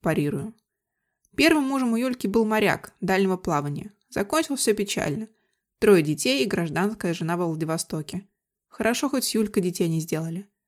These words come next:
Подруга тогда, конечно, была уничтожена. Как вспомню, так вздрогну.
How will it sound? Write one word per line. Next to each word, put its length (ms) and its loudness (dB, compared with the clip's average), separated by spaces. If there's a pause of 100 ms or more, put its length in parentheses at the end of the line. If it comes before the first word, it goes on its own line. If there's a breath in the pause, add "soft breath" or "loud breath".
(380)
Подруга 360 0
тогда, 240 0
конечно, 460 -2
была 180 2
уничтожена. 760 -2 (220)
Как 240 -8
вспомню, 380 -2
так 140 -4
вздрогну. 540 -4